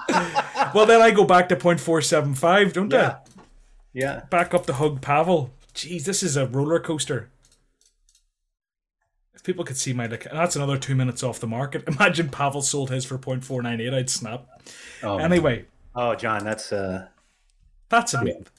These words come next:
Speaker 1: I caught that. I knew it was gonna happen. I can't believe I had,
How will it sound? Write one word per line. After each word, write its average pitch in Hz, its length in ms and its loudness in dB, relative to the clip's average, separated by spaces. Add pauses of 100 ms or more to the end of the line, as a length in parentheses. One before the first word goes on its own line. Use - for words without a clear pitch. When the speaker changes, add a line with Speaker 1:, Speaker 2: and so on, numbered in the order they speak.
Speaker 1:
I 202 100 2
caught 208 300 -2
that. - 180 -6
I - 60 -2
knew 233 180 2
it 359 60 0
was 190 100 -2
gonna 131 180 -2
happen. 117 340 -8
I 139 60 -10
can't 240 260 -4
believe 127 300 0
I 120 120 -2
had, 107 320 -12